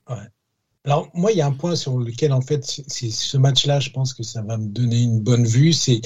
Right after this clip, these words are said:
la, euh, est-ce que tu as, on, on en vient, donc, est-ce qu'il a vraiment progressé ou c'est parce que le, le, la façon de communiquer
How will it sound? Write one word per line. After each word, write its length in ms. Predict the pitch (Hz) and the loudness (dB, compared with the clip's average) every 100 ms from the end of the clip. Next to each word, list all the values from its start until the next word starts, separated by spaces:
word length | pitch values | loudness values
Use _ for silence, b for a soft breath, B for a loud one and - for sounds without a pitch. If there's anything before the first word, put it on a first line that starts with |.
| B B B B B - | B B B B B 0
la, 280 | 131 113 120 - - | 2 2 -2 -10 -2
euh, 260 | 139 131 120 - _ _ _ _ | 0 0 -4 -16 _ _ _ _
est-ce 180 | 156 139 | 0 4
que 100 | 156 | 2
tu 340 | 139 170 165 | 2 4 6
as, 260 | 165 147 117 | 6 4 2
on, 280 | 117 127 123 | 0 -2 -2
on 300 | 120 117 113 | -2 -2 0
en 120 | 117 | 2
vient, 180 | 127 143 | 2 2
donc, 260 | 120 107 | 0 -2
est-ce 240 | 147 139 - | -6 -4 0
qu'il 140 | 131 | 2
a 60 | 127 | 4
vraiment 400 | 117 147 160 160 | 4 4 4 4
progressé 800 | 135 127 135 131 170 185 190 - | 0 0 0 0 0 0 0 -2
ou 240 | 170 165 185 | 2 4 4
c'est 400 | - 151 156 160 | 2 2 4 2
parce 340 | 131 127 - | 2 0 0
que 300 | - 139 143 | -2 0 2
le, 200 | 135 131 - | 2 0 0
le, 240 | 120 117 | 0 2
la 180 | 117 117 | 2 2
façon 340 | 151 135 156 | 4 4 6
de 140 | 147 123 | 6 4
communiquer 840 | 117 147 147 147 143 - 151 139 | 4 4 6 6 4 4 2 2